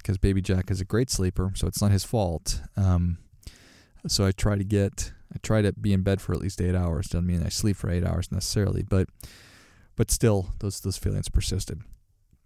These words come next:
And I have to imagine that I'm not alone in feeling this way.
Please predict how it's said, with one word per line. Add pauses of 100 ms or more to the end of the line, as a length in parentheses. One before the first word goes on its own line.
(500)
And
I
have
to
imagine
that
I'm
not
alone (120)
in
feeling
this
way.